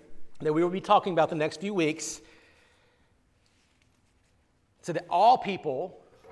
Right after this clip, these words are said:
of all places and all times recognize that the only way that they find their true self is in Jesus.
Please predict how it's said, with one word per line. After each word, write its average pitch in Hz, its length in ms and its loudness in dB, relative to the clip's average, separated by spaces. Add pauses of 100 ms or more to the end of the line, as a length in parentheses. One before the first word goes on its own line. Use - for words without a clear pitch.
(160)
of 151 140 -10
all 214 240 4
places 165 400 -4
and 160 80 -2
all 208 280 2
times 165 840 -2 (920)
recognize 165 640 2
that 160 120 -8
the 147 180 -8 (420)
only 269 480 2
way 214 260 0
that 208 140 0
they 202 100 -2
find 185 340 -4
their 180 140 -2
true - 280 -6
self - 580 -6 (1700)
is 120 160 -16
in 135 180 -14
Jesus. - 600 -20